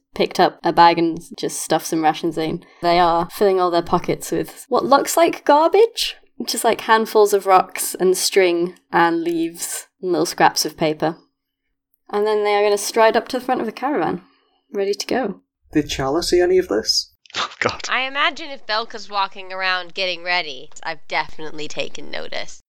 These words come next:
Speaker 4: And it looks interesting and people are gathering things, so. So I've got my leather pouch with my cookbook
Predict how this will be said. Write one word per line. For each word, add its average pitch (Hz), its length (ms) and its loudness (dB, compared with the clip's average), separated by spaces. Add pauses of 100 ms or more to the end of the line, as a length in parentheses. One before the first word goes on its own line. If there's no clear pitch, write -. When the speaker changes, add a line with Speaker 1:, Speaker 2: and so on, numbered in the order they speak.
(160)
Speaker 4:
And 156 260 -2
it 160 80 -6
looks 170 300 -6
interesting 151 560 -6
and 147 80 -8
people 156 300 -8
are 143 180 -4
gathering 143 540 2
things, - 420 -4
so. - 380 -4 (360)
So 147 80 -2
I've 139 160 -2
got 147 180 0
my 143 100 -2
leather 143 220 -4
pouch - 440 -2
with 160 120 -6
my 185 120 0
cookbook - 600 0